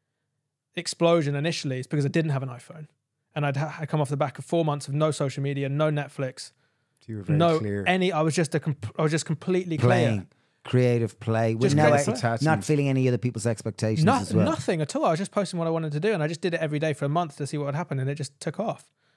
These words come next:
Speaker 1: And that's where, like, I think I'm gonna have most impact. That's where I'm gonna feel best, and that's where I'm gonna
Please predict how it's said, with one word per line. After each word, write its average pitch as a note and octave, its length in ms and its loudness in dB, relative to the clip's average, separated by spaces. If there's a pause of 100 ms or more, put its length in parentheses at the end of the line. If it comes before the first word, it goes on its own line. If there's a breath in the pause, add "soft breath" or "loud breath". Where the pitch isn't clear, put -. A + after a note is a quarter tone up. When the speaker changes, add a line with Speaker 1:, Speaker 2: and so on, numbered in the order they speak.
(400)
Speaker 1:
And D3+ 360 0 (1500)
that's G3 360 2
where, E3+ 300 4
like, D3+ 220 0 (680)
I D#3 80 2
think D#3 200 2
I'm D3+ 80 2
gonna C#3+ 140 2
have C#3 340 0 (460)
most D#3 280 2
impact. D3+ 360 -2
That's D3+ 160 -2
where D#3+ 100 4
I'm D3 80 2
gonna C#3 100 -2
feel C3+ 220 -2
best, C3+ 360 -2
and C#3+ 100 -4
that's C#3 180 -6
where C#3 100 0
I'm C3+ 140 -4
gonna C3 260 -4